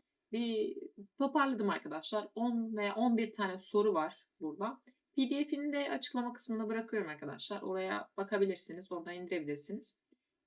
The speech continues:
Bir başlayalım arkadaşlar. Neymiş bu teklik, çiftlik meselesi? Şimdi hangisi doğrudur veya bazen hangisi kesinlikle doğrudur gibi ifadeler geliyor.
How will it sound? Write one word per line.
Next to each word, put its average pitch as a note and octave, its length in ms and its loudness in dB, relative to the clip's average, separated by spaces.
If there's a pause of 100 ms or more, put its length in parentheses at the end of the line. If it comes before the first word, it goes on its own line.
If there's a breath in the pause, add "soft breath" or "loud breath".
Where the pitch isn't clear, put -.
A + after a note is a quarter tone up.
Bir G4 100 4
başlayalım C4 460 4
arkadaşlar. F#3+ 640 -2
Neymiş F#3+ 360 -4
bu G3+ 80 0
teklik, G3 420 0
çiftlik G3+ 380 -6
meselesi? E3 540 -6 (680)
Şimdi C4 340 0
hangisi C#4 560 0
doğrudur G#3+ 520 4
veya G#3+ 280 4
bazen G#3+ 300 2
hangisi A3 440 -2
kesinlikle G#3+ 640 4
doğrudur D3+ 320 0
gibi D3 300 0
ifadeler D3+ 460 -2
geliyor. F3 380 -2